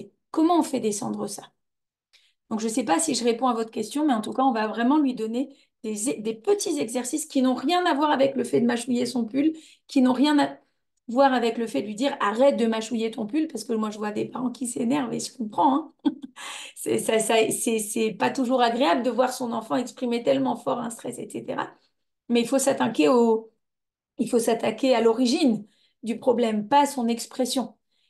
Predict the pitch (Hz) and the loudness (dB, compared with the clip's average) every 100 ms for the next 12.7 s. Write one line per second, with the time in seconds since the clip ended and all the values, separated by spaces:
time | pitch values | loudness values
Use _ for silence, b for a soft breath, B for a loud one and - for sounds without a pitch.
0 | - 220 226 349 320 277 262 294 269 247 | -4 -4 -2 -2 2 2 4 2 0 -4
1 | 220 285 359 - 240 240 320 - - 262 | -6 -4 -4 -4 -4 -2 -2 -4 -4 -4
2 | - 277 220 196 - 302 392 - _ _ | -2 -2 -2 -6 -8 -8 -8 -10 _ _
3 | _ - - 262 247 240 240 254 240 226 | _ -10 -2 2 4 4 2 4 2 2
4 | 254 320 254 - 226 226 214 - 294 277 | 0 0 -4 -10 -8 -4 -4 -2 4 4
5 | 269 - 247 220 214 233 214 220 208 262 | 4 2 2 2 -4 -4 -4 -4 0 0
6 | 320 B B B B 254 247 254 - 262 | -2 B B B B -4 0 0 2 0
7 | 262 247 208 214 202 220 - 226 247 302 | 2 0 0 -4 -4 -6 -4 -2 -2 0
8 | 269 262 262 254 - - - _ _ _ | 2 4 2 0 -4 -6 -12 _ _ _
9 | _ _ 233 208 254 269 - 269 269 220 | _ _ -16 -8 -4 -4 0 2 2 0
10 | 220 214 226 262 220 226 233 254 226 269 | -2 -2 0 0 -2 -6 -6 -6 -6 -2
11 | 262 214 220 262 240 226 233 269 240 220 | 0 -2 -4 -2 -2 -2 -4 -4 -4 -4
12 | 226 214 208 208 311 - | -4 -4 -4 0 -2 -4